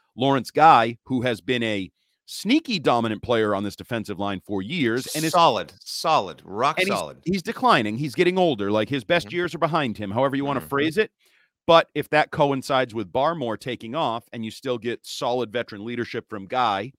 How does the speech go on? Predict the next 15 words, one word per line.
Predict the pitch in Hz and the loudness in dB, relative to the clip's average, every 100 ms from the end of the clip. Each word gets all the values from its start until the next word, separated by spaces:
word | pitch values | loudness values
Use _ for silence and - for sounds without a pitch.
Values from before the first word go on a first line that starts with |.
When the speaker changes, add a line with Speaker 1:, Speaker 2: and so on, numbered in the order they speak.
| _ | _
Speaker 1:
if | 135 113 | -12 -10
you | 117 | -6
get | 104 117 - _ _ _ - | -2 -2 -2 _ _ _ -8
the | 117 110 107 98 _ _ | -6 -4 -6 -8 _ _
sort | - 135 | -2 0
of | 113 | 0
leveling | 104 143 143 139 135 | 2 2 2 0 0
out | 127 131 120 | 2 2 0
of | |
Dietrich | 92 120 - 113 107 | -4 -6 -4 -8 -2
Wise, | 107 104 113 | 0 0 -2
what | 107 95 | -4 -4
he | 120 | -6
can | - 101 | -8 -8
be | 95 95 98 | -4 -4 -6